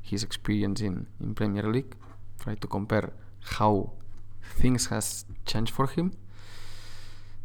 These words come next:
Because sometimes, as I said, with, with the players, it can be big steps, but not as big difference. I don't know if I'm explaining well on this.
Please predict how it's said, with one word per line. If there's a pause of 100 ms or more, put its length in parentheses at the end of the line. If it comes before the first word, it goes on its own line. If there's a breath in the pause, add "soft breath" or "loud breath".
Because
sometimes, (840 soft breath)
as
I
said,
with,
with
the
players,
it (480)
can
be
big
steps,
but
not
as
big
difference. (220)
I
don't
know
if
I'm
explaining
well
on
this.